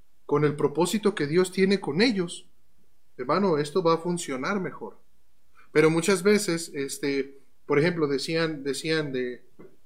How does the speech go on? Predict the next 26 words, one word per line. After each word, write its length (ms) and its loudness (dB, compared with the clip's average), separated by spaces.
de 100 0
una 200 0
persona 380 -2
que 100 -6
le 80 -4
habían 220 -2
robado, 540 -2
se 140 -8
habían 180 -2
metido, 300 -2
me 140 -4
contaban 400 -2
ahí 120 -4
en 100 -6
la 100 -2
loma, 380 -4
una 200 -2
persona 340 -2
que 80 -10
se 140 -6
me-, 180 -8
unos 240 -2
muchachos 680 -4
que 80 -12
son 520 -8
ladrones, 580 0